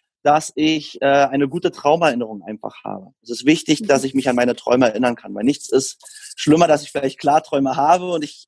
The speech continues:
Speaker 1: erinnere mich aber morgens vielleicht,
Speaker 2: Mhm.
Speaker 1: vielleicht gar nicht dran. So.
Speaker 2: Ja.
Speaker 1: Deswegen sagen wir, okay, ähm,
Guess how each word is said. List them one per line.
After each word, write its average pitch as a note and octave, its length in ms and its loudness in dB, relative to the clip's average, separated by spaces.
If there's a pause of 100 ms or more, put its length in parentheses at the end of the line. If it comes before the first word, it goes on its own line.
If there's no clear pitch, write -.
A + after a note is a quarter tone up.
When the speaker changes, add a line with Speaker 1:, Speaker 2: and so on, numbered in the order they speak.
Speaker 1:
erinnere E3 300 2
mich E3 180 -2
aber D3+ 180 -4
morgens C#3+ 340 -6
vielleicht, C3 220 -8
Speaker 2:
Mhm. G#2+ 220 -4
Speaker 1:
vielleicht A#2+ 240 -8
gar A#2 140 -12
nicht A2 220 -14
dran. G#2 220 -14
So. A#2 220 2 (380)
Speaker 2:
Ja. G#3+ 160 -10 (220)
Speaker 1:
Deswegen F3 360 2
sagen E3 240 4
wir, E3 100 0
okay, E3+ 340 -4 (1160)
ähm, C3 440 -2